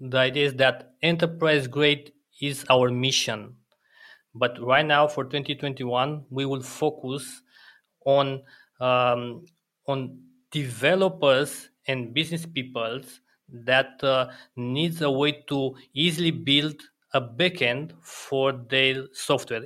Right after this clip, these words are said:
any type of software. So, uh, our main target this year for twenty twenty-one will be, uh,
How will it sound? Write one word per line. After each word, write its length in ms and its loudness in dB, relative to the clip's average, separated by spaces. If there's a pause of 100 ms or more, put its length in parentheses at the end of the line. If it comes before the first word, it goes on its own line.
(120)
any 260 2
type 220 0
of 100 -8
software. 540 -10 (500)
So, 600 -2
uh, 540 -4
our 300 6
main 800 -2
target 560 4 (100)
this 340 -6
year 240 -4
for 180 -8
twenty 300 -6
twenty-one 760 -6 (460)
will 420 -2
be, 420 -2 (540)
uh, 320 4